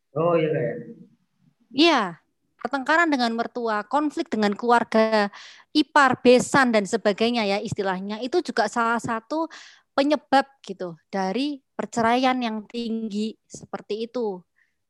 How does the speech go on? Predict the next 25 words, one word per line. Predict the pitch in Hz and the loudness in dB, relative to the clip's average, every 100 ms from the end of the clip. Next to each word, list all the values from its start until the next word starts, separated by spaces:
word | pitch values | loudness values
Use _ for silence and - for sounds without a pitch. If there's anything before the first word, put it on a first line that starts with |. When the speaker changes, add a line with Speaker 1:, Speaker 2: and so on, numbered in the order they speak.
| _ _ _ _ _ _ | _ _ _ _ _ _
Speaker 1:
Hmm, | 131 139 147 151 151 | -6 -4 0 2 2
iya, | 151 147 143 | 4 2 2
Kak. | 127 - - - - - - | 0 -4 -8 -14 -20 -20 -20
Nah, | - 131 131 135 | -8 -4 -2 2
tadi | 175 | 4
mungkin | 233 233 - 262 | 4 2 0 0
masih | 262 - | 2 4
ada | 202 202 | 4 4
yang | 196 | 2
kurang, | 269 254 269 | 0 0 -2
Kak, | |
ya | 117 123 - 151 | 0 -2 -2 0
soal | 139 139 135 | 0 0 -4
ini. | 123 156 - _ _ _ | -8 -8 -12 _ _ _
Apa | - - 135 | -10 -4 0
namanya | 139 139 135 135 | 2 0 0 -2
itu, | |
tanda-tanda | 139 131 117 113 117 127 135 135 | -2 0 0 0 -2 0 0 0
atau | 131 | -2
ciri-ciri | 120 113 - 123 120 110 | -2 -6 -8 -10 -10 -12
hubungan | 107 107 - - 208 | -10 -8 -8 -10 -8
yang | 202 | 0
Speaker 2:
Oke, | 269 269 269 240 196 170 | 0 4 2 2 -2 -8
ya. | 226 233 202 175 - | -4 -2 -2 -4 -10
Hmm, | 226 254 226 202 170 | -14 -16 -8 -8 -8